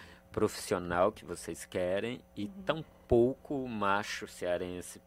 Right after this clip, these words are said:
Speaker 1: padronizado dentro dessa estrutura, é, que se tem sobre a heteronormatividade. Então, eu também não serei essa resposta pra vocês. Eu sou esse novo, né?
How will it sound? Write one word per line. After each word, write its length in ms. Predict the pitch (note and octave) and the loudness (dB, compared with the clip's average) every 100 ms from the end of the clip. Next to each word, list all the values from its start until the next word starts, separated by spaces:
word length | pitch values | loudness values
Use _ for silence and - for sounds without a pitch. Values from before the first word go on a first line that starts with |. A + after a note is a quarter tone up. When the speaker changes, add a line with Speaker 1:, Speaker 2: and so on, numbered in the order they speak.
| _ - | _ -4
Speaker 1:
padronizado 920 | G#2 G#2+ A2 G#2+ G2+ F2 F2+ F2+ F#2+ | -2 -2 -4 -6 -6 0 2 2 0
dentro 240 | F2+ E2+ E2+ | -8 -10 -6
dessa 300 | E2 D#2 - | -8 -8 -12
estrutura, 680 | - E2+ - - E2+ E2 D#2+ - - - - - - - - - | -16 -14 -14 -10 -6 -6 -8 -12 -20 -20 -20 -20 -20 -20 -18 -6
é, 760 | E2+ E2+ E2+ E2+ E2+ E2 E2 - | -2 0 0 0 0 0 -4 -8
que 60 | - | -12
se 180 | - - | -10 -10
tem 420 | - F#2+ A2 C#3+ - - - - - - - - - - - | -4 -2 -2 -4 -12 -20 -20 -20 -20 -20 -20 -20 -20 -20 -20
sobre 400 | - F#2 D#2+ E2+ | -10 -6 -2 0
a 80 | E2+ | 2
heteronormatividade. 1300 | F2 - F2+ F2 F2 E2+ - E2 D#2+ F2+ G2 G#2 | 0 -2 -8 -6 -6 -6 -8 -8 -6 0 0 0
Então, 260 | F#2+ F#2+ F#2 | -6 -6 -6
eu 80 | G2 | -6
também 600 | - A2 G2+ G2+ A2 B2+ | -6 -6 -4 -2 -2 -2
não 180 | B2+ C3+ | -6 -8
serei 480 | - A2+ G2+ G#2+ G#2+ | -6 -6 -2 0 0
essa 180 | - | -4
resposta 760 | G#2 A2+ - - G#2+ G2+ - G2+ | -6 -8 -6 0 2 0 -6 -10
pra 200 | - F#2+ | -6 -4
vocês. 500 | G2 - F#2+ E2+ - - - - | -6 -6 -6 -6 -10 -20 -20 -8
Eu 120 | F2+ | -6
sou 200 | - G#2 | 0 0
esse 260 | A#2 - D3 | 0 -2 -6
novo, 520 | D3 A2+ F#2 E2+ D#2 - - - - - - | 0 0 0 -4 -8 -12 -20 -20 -20 -20 -12
né? 240 | F#2+ F2+ | -8 -6